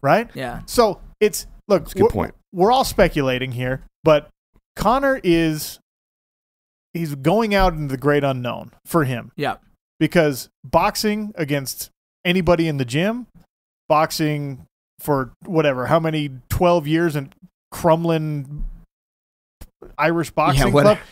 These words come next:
Speaker 1: it's just, it's not the same as what he's gonna
Speaker 2: Right.
Speaker 1: be doing at that arena against a guy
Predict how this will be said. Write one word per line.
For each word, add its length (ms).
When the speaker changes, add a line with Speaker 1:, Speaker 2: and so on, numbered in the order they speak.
Speaker 1:
it's 140
just, 200
it's 160
not 240
the 80
same 340
as 100
what 100
he's 100
gonna 120
Speaker 2:
Right. 80
Speaker 1:
be 100
doing 540
at 140
that 160
arena 540
against 420
a 80
guy 460